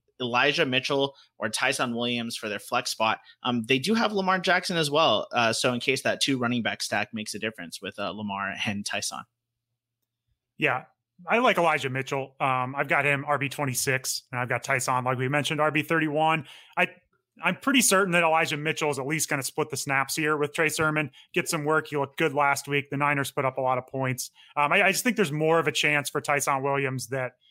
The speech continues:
Speaker 2: you know, he misses a block and he's on the bench, or they fall behind to the Chiefs. So,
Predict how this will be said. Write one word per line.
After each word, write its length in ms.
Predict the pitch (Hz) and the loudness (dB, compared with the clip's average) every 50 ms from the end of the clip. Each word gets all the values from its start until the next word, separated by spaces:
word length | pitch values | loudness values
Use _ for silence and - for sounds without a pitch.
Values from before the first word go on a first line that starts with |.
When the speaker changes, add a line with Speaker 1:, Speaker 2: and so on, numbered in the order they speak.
| _ _ _ _ - | _ _ _ _ -2
Speaker 2:
you 140 | 143 147 143 | 0 0 2
know, 140 | 139 139 135 | 2 2 2
he 120 | 143 151 | 0 0
misses 260 | 151 156 139 - 135 | 0 0 0 0 -2
a 80 | 135 135 | -2 -2
block 460 | - 135 135 139 139 135 139 - - | 0 2 4 4 4 4 2 0 -2
and 60 | 135 | -4
he's 120 | 135 131 139 | -2 0 0
on 120 | 135 135 | 0 0
the 60 | 127 | -2
bench, 520 | 120 - 143 131 127 127 127 127 - - - | -2 0 2 2 2 2 0 -2 -4 -6 -6
or 380 | 143 127 120 123 123 123 123 127 | -8 -8 -6 -6 -4 -4 -4 -2
they 100 | 143 135 | -2 0
fall 180 | - 147 143 | 2 0 0
behind 320 | 131 143 123 135 131 135 127 | 2 2 0 2 2 2 2
to 60 | 117 | 0
the 80 | 117 | -2
Chiefs. 380 | 123 - - 131 123 120 - - | -2 -2 -6 -4 -6 -6 -6 -6
So, 240 | - - - 120 | -6 -4 -2 -4